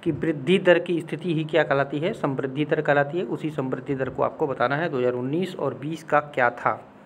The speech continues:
अगला क्वेश्चन है, निम्नलिखित में से किसने व्यय पर, निम्नलिखित में से किसने व्यय कर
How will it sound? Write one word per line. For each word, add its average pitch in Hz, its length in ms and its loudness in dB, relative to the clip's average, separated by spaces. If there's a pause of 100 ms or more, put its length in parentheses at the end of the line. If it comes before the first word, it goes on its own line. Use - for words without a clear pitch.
(2500)
अगला 196 200 2
क्वेश्चन 214 320 0
है, 214 100 2
निम्नलिखित 170 460 0
में 185 80 0
से 185 100 -2
किसने 190 460 -2
व्यय 160 240 8
पर, 180 320 2 (2000)
निम्नलिखित 156 500 0
में 170 100 2
से 175 100 -4
किसने 165 400 0
व्यय 151 380 4
कर 175 220 2